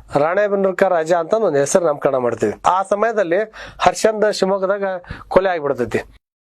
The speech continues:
ಆ ಕೊಲೆ ಆಗಿದ್ದನ್ನ ನಾವೆಲ್ಲ ಖಂಡಿಸ್ತೀವಿ, ಪ್ರತಿಭಟಿಸ್ತೀವಿ. ಊರಾಗೆಲ್ಲ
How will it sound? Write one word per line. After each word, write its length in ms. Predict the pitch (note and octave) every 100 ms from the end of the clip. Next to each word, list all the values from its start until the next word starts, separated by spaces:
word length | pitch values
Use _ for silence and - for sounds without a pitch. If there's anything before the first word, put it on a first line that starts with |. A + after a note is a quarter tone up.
| _ _ _ -
ಆ 60 | E3
ಕೊಲೆ 340 | - F#3 A3
ಆಗಿದ್ದನ್ನ 580 | A#3+ A3 A3 F#3+ G3+ G#3+ A#3
ನಾವೆಲ್ಲ 400 | G#3+ F#3+ F#3+ G3+
ಖಂಡಿಸ್ತೀವಿ, 680 | G3+ F#3+ G3 G3 - G3+ G#3
ಪ್ರತಿಭಟಿಸ್ತೀವಿ. 760 | G3+ E3+ G#3+ G3 F#3+ - G3+ G#3
ಊರಾಗೆಲ್ಲ 640 | F3+ F3 F#3+ F#3+ F#3+